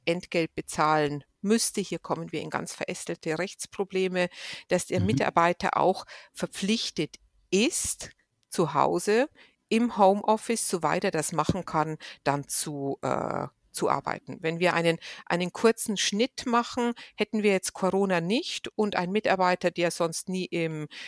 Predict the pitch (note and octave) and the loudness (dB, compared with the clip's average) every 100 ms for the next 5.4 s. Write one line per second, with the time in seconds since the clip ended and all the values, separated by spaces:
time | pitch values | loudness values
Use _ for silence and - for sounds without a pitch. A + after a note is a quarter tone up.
0 | - E3 D#3+ D#3+ E3 D3+ D3 D3+ - - | -8 -6 0 2 2 0 0 -2 -2 -2
1 | - _ - - F3+ F#3+ A#3 - B3 - | -4 _ 0 2 2 0 -4 -6 -6 0
2 | F3 D3+ E3 D3 - D#3 C#3+ D#3 F3+ D#3+ | 0 0 -2 -6 -6 -6 0 2 0 -2
3 | - - E3+ D#3 E3 - F3 D#3+ E3 E3+ | -8 -10 0 2 2 0 -2 -2 -4 -6
4 | E3 - D#3 - D3+ D3 - _ - D#3 | -6 0 0 0 -4 -4 -6 _ -2 0
5 | D#3 - - | 0 -2 0